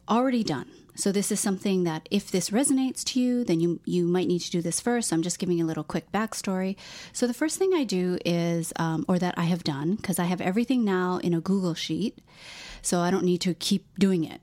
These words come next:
'cause every year I was <laughs> doing this crazy process. So the first thing you do is you write down all the people that you are planning to give a gift to. Then the next thing you do is you sort your list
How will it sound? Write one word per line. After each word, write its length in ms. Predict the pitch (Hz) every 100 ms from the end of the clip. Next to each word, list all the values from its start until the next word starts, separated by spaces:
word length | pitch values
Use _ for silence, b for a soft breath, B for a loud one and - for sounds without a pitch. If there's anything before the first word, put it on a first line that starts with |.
| -
'cause 220 | 180 165
every 220 | - 196 226
year 340 | 262 202 208 -
I 60 |
was 160 | 185 -
<laughs> 20 |
doing 680 | - 262 254 226 - 330 240
this 380 | 220 - - - - _
crazy 340 | - 240 247 208
process. 460 | 240 247 - - - B B B
So 140 | 240
the 80 | 240
first 200 | 285 302
thing 140 | 320
you 80 | 302
do 140 | 226 196
is 180 | 185
you 100 | 196 180
write 260 | 202 220
down 340 | - 202 190 185 _
all 560 | 214 240 269 285 277 277
the 120 | 277
people 580 | - 240 233 220 220 214
that 240 | 185 165
you 180 | - 196
are 80 | 196
planning 360 | - 180 180 175
to 100 | 170
give 160 | 156
a 60 | 156
gift 340 | - - - -
to. 200 | - - - - - - _ _ _ - B B B B B
Then 160 | 202 202
the 100 | 220
next 260 | 311 -
thing 140 | 339 202
you 120 | 180
do 360 | 165 151 156 - B B B -
is 480 | 185 185 185 175 -
you 220 | 185 185 180
sort 720 | - - 233 214 - - - _ - - -
your 220 | 180 180
list 480 | 170 165 170 - -